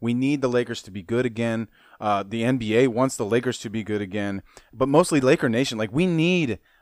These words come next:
the playoffs, baby. It's been forever. I, give me in the goddamn playoffs." And so there's, there's, there's a moment where I'm thinking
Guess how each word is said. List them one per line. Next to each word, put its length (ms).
the 100
playoffs, 460
baby. 300
It's 120
been 260
forever. 840
I, 80
give 220
me 100
in 60
the 100
goddamn 360
playoffs." 560
And 120
so 120
there's, 240
there's, 320
there's 220
a 40
moment 340
where 120
I'm 180
thinking 540